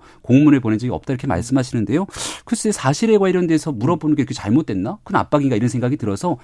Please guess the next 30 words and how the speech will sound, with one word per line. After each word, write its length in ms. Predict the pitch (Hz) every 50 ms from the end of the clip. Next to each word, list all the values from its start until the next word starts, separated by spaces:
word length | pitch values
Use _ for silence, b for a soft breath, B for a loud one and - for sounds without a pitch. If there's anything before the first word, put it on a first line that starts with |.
| b b b -
이걸 160 | 120 156 175
문제를 380 | 127 214 240 - - 156 151 143
삼는다면 600 | - 165 190 185 180 151 147 127 127 156 180 185 b b b b b b
얼마 280 | - 101 123 160 175 170
전에 160 | 156 151 147
방통위 520 | - - 120 117 127 147 - 160 165 151
압수수색 420 | 101 98 - - 151 135 - 143 -
들어간 280 | - 120 110 110 113
것 80 | 101 101
같은데 480 | 98 - - 101 101 98 120 131 143 147 b b b b b b -
한 200 | - 160 165 156
종편에 520 | - 127 123 139 143 - 170 165 156 143
대한 160 | 131 127 123
재승인, 560 | 120 - 110 107 - - 123 117 101 85 73 - _
점수 320 | - - 107 117 117 - 123
평가 240 | - 139 - -
조작한 380 | 107 - 127 120 151 - 151 151
거 80 | - 135
아니냐 300 | 123 117 117 123 110 95
이렇게 220 | 92 - - 131
나오고 300 | 98 90 101 113 107 135
있지 240 | - 123 127 - 135
않습니까? 540 | 98 92 - - 117 95 - - 147 175 B B B B B B B
그 140 | - - 202
사안에 320 | 208 220 226 226 226 220 202
대한 120 | 214 214
진실들이 500 | 208 - 170 190 - 226 214 185 190 180
조금 200 | 175 160 - 165
밝혀지게 540 | - - 104 - - 151 131 135 135 135 123
되면 340 | 117 110 107 131 170 208